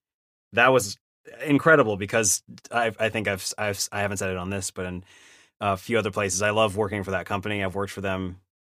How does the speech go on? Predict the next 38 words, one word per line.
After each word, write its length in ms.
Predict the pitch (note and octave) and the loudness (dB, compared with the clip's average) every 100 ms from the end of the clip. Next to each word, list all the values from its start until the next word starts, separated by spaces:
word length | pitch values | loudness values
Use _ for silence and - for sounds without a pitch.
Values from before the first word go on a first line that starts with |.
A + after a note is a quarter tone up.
| _ | _
in 140 | A#2 G#2 | -6 -4
multiple 460 | G#2 G#2+ G2 G#2+ | -2 -2 -2 -4
capacities 560 | G2+ G2 G2+ G#2 G#2+ G2+ | -2 0 0 0 -2 -4
over 120 | G2 | -4
the 80 | G2 | -2
last 240 | G2 F2+ | -2 -2
decade. 520 | G#2 F#2+ G#2+ A2 A2 - | -4 -4 -2 -2 -4 -8
Um, 440 | G2 F#2 F#2+ F#2 - _ _ _ - | -6 -4 -6 -8 -14 _ _ _ -6
and 180 | A2 G2+ | -4 -2
so, 460 | A#2 G#2+ G2+ G2+ - _ _ _ _ _ _ - | 0 0 0 -4 -8 _ _ _ _ _ _ 0
uh, 240 | A#2 G#2 | 2 2
the 80 | G#2 | 2
way 160 | A2+ A#2+ | 4 4
it 60 | |
happened 340 | G#2+ A#2 A2+ G#2 | 6 2 2 -2
was 160 | G#2 | 0
I 140 | G2+ G2 | 0 0
was 400 | G2 - - _ _ | 0 -2 -4 _ _
hosting, 600 | - C3 - C3 B2 B2 B2 _ _ _ _ - | 0 2 2 2 2 -2 -8 _ _ _ _ 2
I 60 | |
was 100 | C3 B2 | 4 4
a 40 | |
character 300 | C#3+ C#3 A#2+ | 6 4 4
host 260 | A2 F#2 - | 0 -2 -6
for 380 | G#2 F#2+ F#2 - | -4 -2 -4 -6
about 560 | G2 G2+ F#2+ - - _ _ _ _ _ - | 0 0 0 -4 -18 _ _ _ _ _ -8
a 260 | G#2+ G2 | -4 -2
year 420 | G2 G#2 A#2 A2 | -4 -2 0 0
almost 460 | F2 G2 F#2 E2+ - | 0 -2 -4 -6 -8
at 80 | G2 | -8
Disneyland, 460 | G2+ G2 F#2+ F#2 | -8 -6 -4 -4
which 140 | F#2 F#2+ | -6 -8
those 280 | F#2+ A2 G2+ | -4 -2 -2
are 40 | |
the 40 | |
people 240 | G2 A2 G2+ | -6 -6 -6
that, 120 | F#2 | -4
like, 340 | F#2 F2+ - | -4 -6 -10